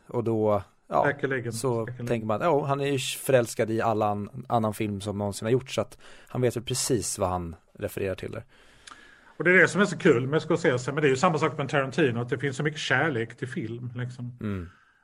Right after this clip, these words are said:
Speaker 2: Ehm, sen kanske Tarantino är lite sådär post, liksom, ja, det blir lite postmoderni-, modernt, liksom, att han...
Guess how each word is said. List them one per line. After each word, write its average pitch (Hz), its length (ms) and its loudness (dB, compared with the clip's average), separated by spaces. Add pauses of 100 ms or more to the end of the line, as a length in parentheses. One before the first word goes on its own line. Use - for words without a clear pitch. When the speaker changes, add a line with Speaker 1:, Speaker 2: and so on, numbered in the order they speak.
(220)
Speaker 2:
Ehm, 120 880 -2 (1600)
sen 135 680 -2 (320)
kanske 131 260 -4
Tarantino 143 580 2
är 127 80 0
lite 120 160 -2
sådär 123 220 0
post, - 840 -4 (100)
liksom, 113 680 -6 (580)
ja, 117 220 0
det 135 80 -2
blir 127 240 2
lite 127 120 -2 (420)
postmoderni-, 120 920 -4 (340)
modernt, 113 480 -4
liksom, 117 320 -8
att 113 120 -8
han... 110 400 -8